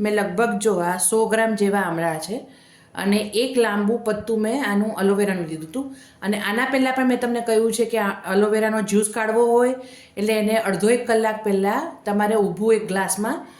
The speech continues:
પાણીમાં રાખી દેવાનું, જેનાથી એનો યલો જે પાર્ટ હોય ને, અહીંયાથી આ,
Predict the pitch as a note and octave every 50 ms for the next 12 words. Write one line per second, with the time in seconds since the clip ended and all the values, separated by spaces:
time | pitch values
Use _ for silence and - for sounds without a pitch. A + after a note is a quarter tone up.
0 | - - - - - A3 A3+ A#3+ B3 B3+ C4 C4 B3+ A#3+ C4 C4+ D4 B3 B3+ A3+
1 | G#3+ G3 G#3 C#4 G4+ A4+ - C4 B3 A#3+ A#3 A#3 C4 B3+ A#3 A#3 A3+ G#3+ G3+ G3+
2 | G#3 G#3+ A#3 A#3+ C4+ C4+ C4+ C4+ - - - - - - F#3 A#3 A#3+ A#3+ - A#3
3 | A#3+ B3+ C4 D4+ D#4+ D#4+ C#4 B3 G#3+ G#3 G#3 G#3 G#3+ G#3 G#3 G#3+ G#3 G#3 F#3+ F#3
4 | F#3 F#3 F#3 F#3 -